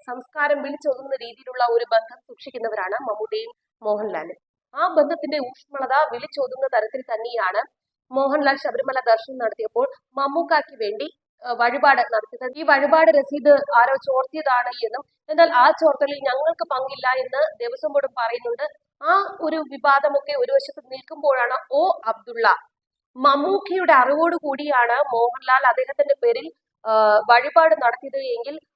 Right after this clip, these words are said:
അത് ശരിയല്ല, മമ്മൂക്ക തൗബ ചെയ്യണം എന്നും പറഞ്ഞ് രംഗത്തെത്തിയത്. തൗബ എന്ന് പറഞ്ഞാൽ ഞാൻ മനസ്സിലാക്കുന്നത് നിങ്ങൾ തെറ്റ് ചെയ്തിട്ടുണ്ടെങ്കിൽ അത് മാപ്പ് പറഞ്ഞ് നിങ്ങൾ ഇസ്ലാമിലേക്ക്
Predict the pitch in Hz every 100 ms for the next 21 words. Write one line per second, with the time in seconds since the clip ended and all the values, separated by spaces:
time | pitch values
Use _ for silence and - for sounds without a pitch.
0 | _ 226 262 - 262 311 311 285 269 277
1 | - 233 233 277 294 294 262 - 294 285
2 | 339 330 370 339 247 247 247 262 190 -
3 | 240 262 302 277 214 233 285 214 214 208
4 | 202 190 196 - _ _ _ _ _ 320
5 | 339 330 381 381 - 262 294 294 247 247
6 | 254 262 - _ _ 254 294 262 453 269
7 | 233 269 233 247 320 - 269 311 359 359
8 | 339 269 359 311 269 269 277 254 262 254
9 | 254 269 262 240 233 240 311 262 240 277
10 | 254 254 262 285 - 302 302 277